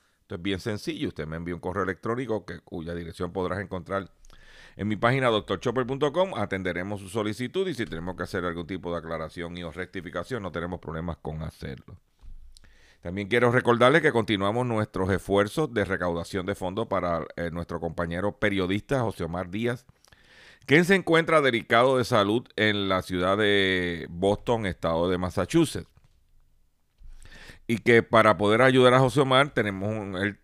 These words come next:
él tiene una cuenta de A T H móvil que es el siete ocho siete, dos cero cuatro, ocho seis tres uno. Dos cero cuatro, ocho seis tres uno con el siete ocho siete. Este,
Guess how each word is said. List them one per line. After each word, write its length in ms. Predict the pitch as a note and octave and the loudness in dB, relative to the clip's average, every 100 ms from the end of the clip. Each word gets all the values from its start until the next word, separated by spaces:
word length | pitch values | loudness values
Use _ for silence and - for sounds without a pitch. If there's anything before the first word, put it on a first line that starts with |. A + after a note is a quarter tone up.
| - | -4
él 120 | G2+ | -4
tiene 260 | - A2+ | 4 4
una 180 | A#2 A#2+ | 6 2
cuenta 360 | - A2+ A2+ C#3+ | 4 2 4 4
de 120 | A2+ | 4
A 100 | G2 | 4
T 100 | A2 | 4
H 300 | G#2 - A#2 | 2 4 0
móvil 360 | A2+ G2+ A2 B2 | 2 2 2 0
que 240 | G#2 G2+ | 0 0
es 120 | G#2 | 2
el 160 | A#2 F#2+ | 0 0
siete 340 | - A2+ A2 | 0 0 2
ocho 220 | A2+ C3 | 0 -2
siete, 400 | A#2 A#2+ G#2 A2+ | -2 0 2 2
dos 180 | G2 F#2 - | 0 -2 0
cero 180 | G2 F#2 | 0 0
cuatro, 360 | G2 F#2 F#2+ | 0 0 0
ocho 240 | G2+ E2+ D#2+ | -6 -6 -12
seis 200 | F#2 E2+ | -10 -12
tres 260 | D#2+ E2 - | -12 -14 -8
uno. 340 | C3 F#2 D2+ _ _ _ _ _ _ _ | -8 -8 -12 _ _ _ _ _ _ _
Dos 320 | E2+ G#2 A#2+ | 0 2 4
cero 260 | - A2 A2 | 2 2 2
cuatro, 440 | G#2 G2 G2 A2+ | 2 2 2 0
ocho 240 | G2 E2+ F2 | 0 0 -2
seis 200 | G2+ F#2+ | -2 -2
tres 220 | F2+ F#2 | -4 -8
uno 240 | F#2+ A2 | -6 -6
con 120 | G#2+ G2 | -4 -6
el 120 | F2 | -6
siete 240 | G2 E2+ | -6 -4
ocho 220 | F2 F2+ | -4 -6
siete. 520 | D#2 G#2+ G#2 D2 D#2 D#2 _ _ _ _ _ _ _ - - _ | -8 -2 -2 -2 -8 -14 _ _ _ _ _ _ _ -20 -20 _
Este, 1000 | G2 G2+ _ - G#2+ G2+ F#2+ F2 E2+ B1 | -4 -4 _ 0 2 4 2 0 -4 -10